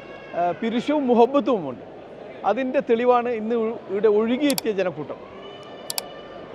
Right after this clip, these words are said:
ഇന്ന് രാവിലെ തന്നെ ഇവരുടെ സെക്യൂരിറ്റി ഡിപ്പാർട്ട്മെൻറ്റിന് വലിയ കൺസേൺ ഉണ്ടായിരുന്നു, ഷാർജയിൽ എങ്ങനെയാണ് ഇത്ര വലിയ പ്രോഗ്രാം നടത്തുക എന്നത്. ഇരുപത്തി അയ്യായിരം ആൾക്കാർക്ക് നമ്മൾ ഭക്ഷണം ഉണ്ണി, ഭക്ഷണം കൊടുത്തു,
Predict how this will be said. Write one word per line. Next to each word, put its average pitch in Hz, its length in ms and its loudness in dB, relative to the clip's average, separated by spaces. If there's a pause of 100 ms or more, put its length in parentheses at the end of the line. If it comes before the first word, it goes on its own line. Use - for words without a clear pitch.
ഇന്ന് 254 180 4 (360)
രാവിലെ 233 380 8
തന്നെ 254 220 4
ഇവരുടെ 240 260 2
സെക്യൂരിറ്റി 233 420 -2
ഡിപ്പാർട്ട്മെൻറ്റിന് 233 580 2
വലിയ 233 200 2
കൺസേൺ 240 340 4
ഉണ്ടായിരുന്നു, 220 360 6 (540)
ഷാർജയിൽ 202 460 4
എങ്ങനെയാണ് 240 460 4 (1080)
ഇത്ര 226 200 -2
വലിയ 233 180 4
പ്രോഗ്രാം 220 380 2
നടത്തുക 208 280 0 (120)
എന്നത്. 156 200 -2 (720)
ഇരുപത്തി 220 260 0 (100)
അയ്യായിരം 226 480 6
ആൾക്കാർക്ക് 226 460 2
നമ്മൾ 220 160 -4 (120)
ഭക്ഷണം 208 340 0
ഉണ്ണി, 214 180 -6 (420)
ഭക്ഷണം 214 320 -2
കൊടുത്തു, 190 240 0